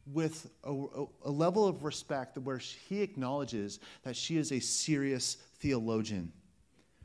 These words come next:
That she is a serious theologian, because when it comes to the matters of our own hearts, we are all serious theologians.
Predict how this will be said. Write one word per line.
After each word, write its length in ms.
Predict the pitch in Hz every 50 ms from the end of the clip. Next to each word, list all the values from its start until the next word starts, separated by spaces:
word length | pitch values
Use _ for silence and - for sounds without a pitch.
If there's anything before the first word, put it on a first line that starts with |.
| - -
That 120 | - 131 127
she 200 | - - 185 196
is 160 | 190 175 180
a 80 | 170 160
serious 500 | - - - 190 190 196 196 185 185 190
theologian, 540 | - 175 160 156 147 147 139 120 127 120
because 340 | 120 135 127 160 156 143 131
when 160 | 147 165 190
it 80 | 226 220
comes 240 | - 214 208 196 196
to 120 | - 185
the 80 | 165 160
matters 400 | 151 143 151 165 175 175 170 -
of 180 | - 143 135
our 140 | 139 139 135
own 180 | 139 147 156 135
hearts, 680 | - - - - 156 151 139 113 - - - - - - - _ _ _ _ _ _ - - - - - - _ _ _ _ _ _ _ _ _ _ - - _ _ _ _ _ _ _ _ _ _ -
we 140 | 139 160 170
are 140 | 170 151
all 260 | - - 135 139 139 135
serious 380 | - - 131 117 113 110 110
theologians. 840 | 110 110 110 101 98 98 98 95 92 95 87 80 - - - - -